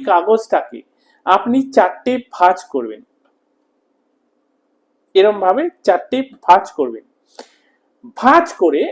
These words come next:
এবার আপনি চোখ খুলে দিন, খুলে উঠে যান। এবার আপনার যে শোয়ার বালিশ, তার তলায় এই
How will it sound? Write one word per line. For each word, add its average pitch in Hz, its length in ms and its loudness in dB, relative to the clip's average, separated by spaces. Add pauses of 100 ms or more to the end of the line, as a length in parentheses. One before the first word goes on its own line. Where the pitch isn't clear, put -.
(200)
এবার 247 260 6
আপনি 247 140 -4 (100)
চোখ 240 180 0
খুলে 254 260 2
দিন, 247 100 -6 (540)
খুলে 214 240 6 (220)
উঠে 247 240 2
যান। 226 160 2 (2500)
এবার 294 260 4 (200)
আপনার 269 320 -2 (340)
যে 208 140 0
শোয়ার 190 380 4 (140)
বালিশ, 156 380 2 (580)
তার 311 200 6 (120)
তলায় 196 400 4 (280)
এই 247 80 0